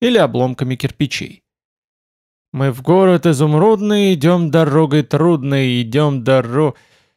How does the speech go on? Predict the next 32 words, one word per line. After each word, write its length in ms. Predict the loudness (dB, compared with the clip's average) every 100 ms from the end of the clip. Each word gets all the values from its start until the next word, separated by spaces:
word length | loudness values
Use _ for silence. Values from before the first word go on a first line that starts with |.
| _ _
с 80 | -14
силой 460 | -8 -2 0 0 -2
пинаю 420 | -2 0 0 0
выбравшийся 680 | -2 -2 -2 -4 -6 -6 -6
из 120 | -4
ямы 360 | -2 -2 0 -4
обломок 400 | -2 -4 -4 -6
кирпича, 560 | -8 -4 -4 0 0
и 80 | 2
он, 320 | 0 -2 -4 _ -8
описав 460 | -4 -4 -2 -4 -2
пологую 540 | -2 0 0 0 -2
дугу, 380 | 0 -4 -2 -4
скрывается 680 | -4 -4 0 0 0 -4 -8
в 80 | -4
траве, 500 | -2 -2 -2 -10 _ _
метрах 400 | -2 -2 0 -4
так 180 | -4 -6
в 100 | -6
двадцати 420 | -4 -2 -2 -2
от 180 | -4 -2
дороги. 460 | -2 0 -2 -6 -20 _ _ _ _ _ _ _ -4
Допеть 640 | -2 0 0 -2 -6 -12
про 160 | -6 -4
непростой 580 | -2 -2 -2 0 -2 -2
статус 600 | -2 -2 0 -2 -6 -6
той 200 | -2 0
сказочной 640 | 0 -2 -2 0 -2 -4 -4
дороги 480 | -2 0 0 -2
мне 200 | -4 -2
не 100 | -2
удается. 680 | 0 0 -2 -2 -8 -14